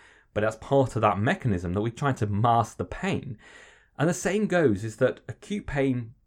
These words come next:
that then becomes chronic can become a real problem for rehabilitation.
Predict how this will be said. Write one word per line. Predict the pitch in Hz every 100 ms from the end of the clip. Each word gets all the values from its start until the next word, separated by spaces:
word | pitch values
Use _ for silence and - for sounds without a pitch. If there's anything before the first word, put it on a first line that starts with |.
| _ _ _ _ _
that | 139 131
then | 131
becomes | 117 120 104 -
chronic | - 214 123 - - _ -
can | 147
become | 151 160
a | 147
real | 151
problem | 139 - 160 156 131
for | - 120
rehabilitation. | 120 110 95 90 139 170 -